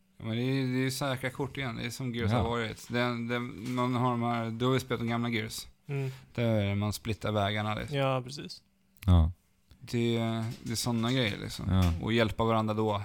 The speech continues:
Speaker 1: om man går från
Speaker 2: Men det är
Speaker 1: olika
Speaker 2: inte
Speaker 1: spår.
Speaker 2: mycket. Det är
Speaker 1: Ja.
Speaker 2: så, det är så synd. För det finns så mycket man kan göra i Gears,
Speaker 3: Mm.
Speaker 2: faktiskt.
Speaker 3: Ja.
Speaker 2: Med just co-op-element.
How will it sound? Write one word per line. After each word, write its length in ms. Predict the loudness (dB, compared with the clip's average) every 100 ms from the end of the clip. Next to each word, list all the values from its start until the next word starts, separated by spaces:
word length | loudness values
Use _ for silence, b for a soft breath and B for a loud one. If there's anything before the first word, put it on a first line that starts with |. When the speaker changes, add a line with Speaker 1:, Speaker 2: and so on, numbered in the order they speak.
| -6 -4
Speaker 1:
om 60 |
man 200 | -2 -2
går 180 | -2 -4
från 160 | -4 4
Speaker 2:
Men 140 | 6
det 60 | 8
är 40 |
Speaker 1:
olika 200 | 6 4
Speaker 2:
inte 100 | 2
Speaker 1:
spår. 100 | 2
Speaker 2:
mycket. 260 | 0 -2 0
Det 60 |
är 40 | 0
Speaker 1:
Ja. 60 |
Speaker 2:
så, 140 | -2 -4 -4 -6 -8
det 80 | -6
är 40 | -6
så 100 | -4
synd. 440 | -2 -2 -2 -8 -2
För 100 | 4
det 100 | 4
finns 360 | 6 4 4 6
så 80 |
mycket 280 | 4 4 4
man 120 | 4 4
kan 100 | 6
göra 340 | 6 6 6
i 340 | 6 4 2
Gears, 420 | 2 4 2 -4 -14 _
Speaker 3:
Mm. 140 | 0 4
Speaker 2:
faktiskt. 400 | 2 0 -10 _ -2
Speaker 3:
Ja. 340 | 4 6 4 -8 _
Speaker 2:
Med 160 | 4 8
just 160 | 8 6
co-op-element. 800 | 6 6 4 2 2 0 -10